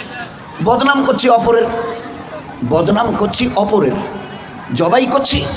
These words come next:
আমরা নিজেরা। We are responsible for this। কেউ, অন্য কেউ দায়ী নয়, আমরা নিজেরা দায়ী।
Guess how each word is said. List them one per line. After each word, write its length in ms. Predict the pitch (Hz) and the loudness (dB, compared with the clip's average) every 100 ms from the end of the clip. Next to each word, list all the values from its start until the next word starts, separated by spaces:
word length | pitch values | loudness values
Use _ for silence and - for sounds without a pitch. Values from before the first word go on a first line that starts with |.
| - | 0
আমরা 260 | 277 285 | 4 4
নিজেরা। 360 | 254 277 277 160 - - - - - - - - - - - - - - - - - - - - - | 4 4 2 2 0 -4 -6 -10 -12 -14 -16 -16 -16 -16 -14 -16 -16 -14 -14 -14 -14 -14 -14 -10 0
We 60 | 170 | 4
are 160 | 196 | 4
responsible 480 | 180 - 214 202 - | 2 0 0 0 0
for 100 | 147 | 0
this। 200 | - - - - - - - | 0 -2 -6 -8 -12 -14 0
কেউ, 220 | 269 247 196 | 2 4 4
অন্য 220 | 208 - | 2 2
কেউ 160 | 254 | 0
দায়ী 200 | - - | 0 0
নয়, 220 | - - - - | 0 -2 -6 -4
আমরা 240 | 160 208 226 | 0 0 0
নিজেরা 300 | 214 139 120 | 0 -2 -2
দায়ী। 320 | - - | -4 -8